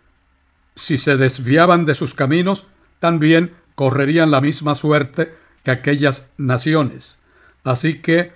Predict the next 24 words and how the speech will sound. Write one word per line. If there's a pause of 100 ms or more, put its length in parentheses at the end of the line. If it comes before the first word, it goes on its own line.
(260)
como
Dios
estaba
dispuesto (220)
a
bendecirlos (340)
en
abundancia, (480)
de
la
misma
manera, (240)
si
ellos
insistían (420)
en
apartarse
de
sus
caminos, (560)
las
consecuencias (280)
no
serían